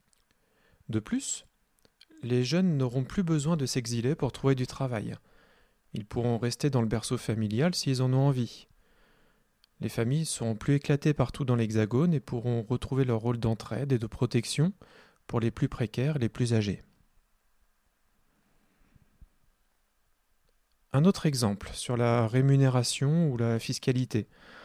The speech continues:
Je crois que ces grandes vagues de chômage qui s'annoncent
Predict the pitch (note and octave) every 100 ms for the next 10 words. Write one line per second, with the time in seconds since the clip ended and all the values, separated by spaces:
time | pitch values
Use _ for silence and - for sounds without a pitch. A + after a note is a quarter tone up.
0 | - - - - - _ _ _ _ _
1 | _ _ - B2+ - E3+ - C3+ B2+ B2
2 | B2 - A#2+ A2 B2 B2+ D#3+ B2+ B2 D3
3 | C3 B2+ - C3 A#2+ A2 - A#2+ - B2
4 | C#3 F#3 G3 -